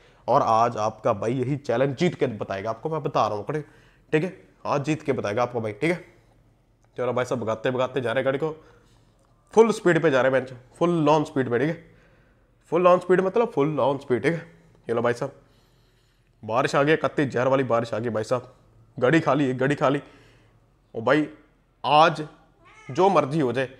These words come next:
इसको complete करना मांगता, इसको complete करना मांगता। पूरी gaming डक आर्मी का चैलेंज है भाई साहब, तो आपका भाई complete करके दिखाएगा आपको, ठीक है, मैं बता रहा हूँ आपको, ठीक है।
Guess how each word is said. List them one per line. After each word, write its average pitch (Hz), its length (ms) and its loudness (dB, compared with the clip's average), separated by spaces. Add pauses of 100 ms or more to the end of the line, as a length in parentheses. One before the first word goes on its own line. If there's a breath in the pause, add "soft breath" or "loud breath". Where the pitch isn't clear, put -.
(400 soft breath)
इसको 143 360 -2
complete 131 400 -2
करना 117 280 -4
मांगता, 104 380 -8 (200)
इसको 151 440 0
complete 143 340 -2
करना 135 260 -2
मांगता। 131 320 -4
पूरी 139 260 -2
gaming 123 340 -4 (120)
डक 139 180 0
आर्मी 139 220 0
का 135 140 -2
चैलेंज 127 280 -2
है 135 60 -2
भाई 127 140 -2
साहब, 143 280 -4 (320 loud breath)
तो 110 60 -2
आपका 110 260 0
भाई 120 140 2
complete 120 300 -6
करके 120 260 -2
दिखाएगा 113 340 -4
आपको, 117 180 -2
ठीक 135 120 -4
है, 156 60 0
मैं 127 160 -2
बता 120 180 0
रहा 127 120 4
हूँ 123 80 0
आपको, - 120 -2
ठीक 156 100 -2
है। - 320 -4